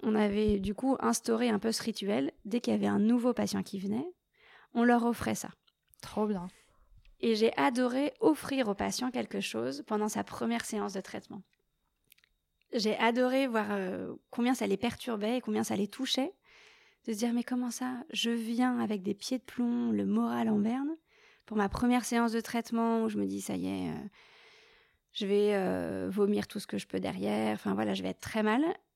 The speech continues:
Speaker 1: Mais pourquoi vous m'offrez un cadeau alors que je suis au plus bas ? » Et je dis, « Bah justement. » Et j'aimais bien leur dire, « Bah, c'est une patiente qui vous a laissé un petit peu de douceur. »
Speaker 2: Hmm.
Speaker 1: J'aimais bien transmettre cette idée-là de se dire, « Bah voilà, ils sont tellement perdus,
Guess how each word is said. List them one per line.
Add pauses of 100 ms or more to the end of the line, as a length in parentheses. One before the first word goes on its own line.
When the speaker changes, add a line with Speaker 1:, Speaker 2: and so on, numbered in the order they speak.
(200)
Speaker 1:
Mais
pourquoi
vous
m'offrez
un
cadeau
alors
que
je
suis
au
plus
bas ? » (560)
Et
je
dis, «
Bah
justement. » (680)
Et
j'aimais
bien
leur
dire, « (280)
Bah,
c'est
une
patiente
qui
vous
a
laissé
un
petit
peu
de
douceur. » (280)
Speaker 2:
Hmm. (580)
Speaker 1:
J'aimais
bien
transmettre
cette
idée-là
de
se
dire, «
Bah
voilà,
ils
sont
tellement
perdus,